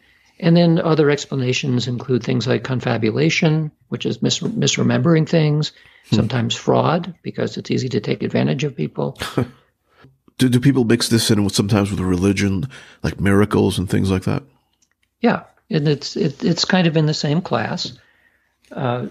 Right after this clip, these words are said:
Speaker 1: so from, if you put on your, your scientist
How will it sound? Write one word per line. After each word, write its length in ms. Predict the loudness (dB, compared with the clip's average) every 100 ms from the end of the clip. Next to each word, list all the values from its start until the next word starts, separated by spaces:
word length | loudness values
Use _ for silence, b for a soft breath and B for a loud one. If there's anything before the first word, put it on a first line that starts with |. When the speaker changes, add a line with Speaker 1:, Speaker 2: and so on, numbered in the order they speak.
| _
Speaker 1:
so 560 | 0 4 4 2 -2 -10 _ _ -20 -20 -14
from, 480 | -2 2 2 0 -2
if 160 | -2
you 80 | -2
put 220 | 0 0
on 160 | 2 2
your, 420 | 2 2 0 -2
your 400 | -4 -6 -4 -4
scientist 880 | -4 0 2 2 2 -2 -2 -6 -10